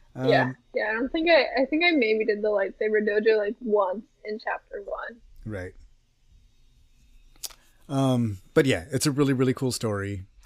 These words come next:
Speaker 1: All of these story, well, both of these, this one and Secrets of the Empire, take place very, like, from two to zero B B Y, like, you know, during, uh, before A New Hope. So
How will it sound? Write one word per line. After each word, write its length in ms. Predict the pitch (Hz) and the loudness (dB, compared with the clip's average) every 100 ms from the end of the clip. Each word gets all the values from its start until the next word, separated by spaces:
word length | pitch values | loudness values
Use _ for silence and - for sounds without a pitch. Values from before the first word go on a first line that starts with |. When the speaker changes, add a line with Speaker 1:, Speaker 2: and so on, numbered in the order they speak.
| - | 0
Speaker 1:
All 240 | 135 151 | 4 6
of 100 | 160 | 6
these 180 | 151 160 | 4 0
story, 300 | - 139 156 | 2 2 2
well, 180 | 127 127 | 4 2
both 320 | 110 131 135 | 2 2 2
of 100 | 156 | 0
these, 300 | 151 151 135 | 0 0 0
this 220 | - - | -2 0
one 100 | 160 | 2
and 120 | 143 110 | 2 2
Secrets 300 | 131 131 127 | 0 -2 -2
of 60 | |
the 100 | 113 | -2
Empire, 380 | 110 113 123 139 | -2 0 0 0
take 280 | 139 120 110 | -2 -6 -8
place 340 | - 107 98 - | -8 -6 -6 -4
very, 560 | 107 104 110 110 107 - _ _ _ _ _ _ | -4 -2 -2 -2 -2 -8 _ _ _ _ _ _
like, 220 | 113 95 - - _ - 262 | -8 -6 -8 -20 _ -20 -20
from 540 | - 120 104 101 98 - | -4 -2 0 -2 -6 -8
two 400 | - 139 131 135 | -2 2 4 4
to 160 | 135 123 | 2 0
zero 580 | 98 113 120 123 120 120 | 0 0 2 4 2 2
B 200 | 110 120 | 0 0
B 160 | 120 117 | 0 0
Y, 280 | 117 117 | 0 0
like, 220 | 123 113 120 120 113 104 - | -2 -2 -4 -12 -14 -16 -12
you 160 | 151 120 | -4 -4
know, 240 | 95 92 - _ _ _ _ - - _ - | -4 -8 -14 _ _ _ _ -20 -20 _ -14
during, 640 | 113 123 113 113 113 107 117 - | -2 0 2 2 0 -2 -8 -6
uh, 180 | 117 | -4
before 420 | 101 104 135 120 117 | -4 0 2 4 2
A 80 | |
New 160 | 113 113 | 0 0
Hope. 260 | 110 131 - _ - - _ _ - - - - - - - | -2 -4 -6 _ -20 -20 _ _ -20 -20 -20 -20 -20 -20 -20
So 540 | - 117 98 92 87 | -14 -10 -10 -10 -12